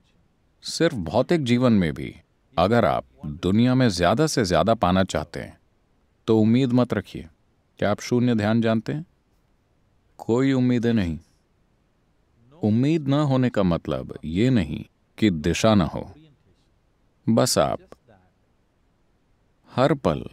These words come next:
ये हिसाब न लगाते रहें कि मैं जो चाहता था मुझे नहीं मिला, मैंने वो चाहा था नहीं मिला, मैं जो चाहता था वो नहीं हुआ।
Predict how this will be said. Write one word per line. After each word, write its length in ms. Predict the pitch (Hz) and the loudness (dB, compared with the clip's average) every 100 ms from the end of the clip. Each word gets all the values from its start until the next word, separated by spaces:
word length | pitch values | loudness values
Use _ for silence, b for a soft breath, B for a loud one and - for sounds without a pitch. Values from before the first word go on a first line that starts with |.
| _ _ _ _ 92 | _ _ _ _ -4
ये 360 | 90 113 143 | -2 0 0
हिसाब 420 | 120 98 113 101 | 0 -2 0 0
न 120 | 101 110 | 0 0
लगाते 480 | 127 117 95 - | 0 0 -2 0
रहें 220 | 87 71 - - - _ - | -2 -4 -10 -18 -20 _ -2
कि 100 | 98 | 0
मैं 280 | 95 101 | 2 2
जो 120 | 101 95 | 0 0
चाहता 380 | 98 87 101 | 0 0 0
था 220 | 92 92 92 | 0 0 2
मुझे 260 | 92 90 | 2 0
नहीं 240 | 90 90 92 | 0 2 2
मिला, 360 | 87 90 90 | 0 0 0
मैंने 280 | 87 87 90 | 0 0 0
वो 220 | 90 92 | 0 -2
चाहा 260 | 92 85 85 | 0 0 0
था 160 | 87 | -2
नहीं 180 | 87 90 | -2 0
मिला, 300 | 87 87 87 | 0 0 0
मैं 200 | 87 90 | 0 0
जो 120 | 92 | -2
चाहता 380 | 92 87 82 90 | -2 -2 -2 -2
था 140 | 85 87 | -2 -2
वो 160 | 90 | 0
नहीं 220 | 87 92 | 0 0
हुआ। 400 | 90 87 82 80 | 0 0 -2 -4